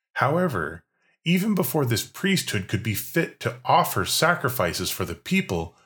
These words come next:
other sacrifices must be made for the priesthood itself. Note that all sacrificial offerings were to be made from common livestock, which were the ancient equivalent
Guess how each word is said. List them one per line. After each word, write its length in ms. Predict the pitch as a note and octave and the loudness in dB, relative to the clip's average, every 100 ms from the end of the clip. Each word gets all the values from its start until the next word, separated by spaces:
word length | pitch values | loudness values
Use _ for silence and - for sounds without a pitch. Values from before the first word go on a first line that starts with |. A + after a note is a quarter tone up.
| _ _ _ _ | _ _ _ _
other 300 | - G#3 - | 0 2 -2
sacrifices 1040 | - G2 - - - F#2 F2+ - A2 - - | 0 0 0 -4 0 0 0 0 -2 -4 0
must 420 | G#2 C#3 C3+ - | 4 4 4 0
be 160 | D3+ C#3+ | 0 2
made 540 | D3 F3+ G2 F#2 - | 2 2 2 0 -4
for 180 | - A#2+ | -4 -4
the 100 | A2+ | -4
priesthood 560 | - F3+ F3 - F#3 | -4 0 0 0 -2
itself. 600 | F#2+ - D#3+ A2 - - _ _ _ _ _ _ _ _ _ _ _ - | -2 -2 -2 -2 -4 -16 _ _ _ _ _ _ _ _ _ _ _ -2
Note 480 | G#2+ D#3 F#2 - - _ _ _ - | 2 4 2 -4 -14 _ _ _ -4
that 180 | G#2+ | 0
all 220 | - C#3+ F#3 | 2 2 4
sacrificial 680 | A3 G#3+ G3 C#3+ A#2+ A2+ | 2 2 0 0 0 2
offerings 480 | B2 E3 - G#2+ F2+ | 4 4 4 0 0
were 140 | G2 A2+ | 0 0
to 140 | D3 | 0
be 140 | E3+ | 0
made 360 | D3+ G2 E2+ E2+ | 2 2 0 0
from 220 | B2 B2 | -2 -2
common 480 | B2 - F#2 F2 D#2+ | -2 0 0 0 -2
livestock, 840 | D#2 D#2+ F#2 F#2+ - F2 C#2+ - _ _ | -2 0 0 0 -2 -2 -4 -8 _ _
which 180 | - G#2+ | -6 -2
were 100 | A#2 | 0
the 220 | A#2+ B2 | 0 0
ancient 360 | B2+ D#3 - F3 | 0 2 0 -2
equivalent 720 | - - - A3 A#2+ F#2+ F#2 | -4 -8 -2 0 2 0 0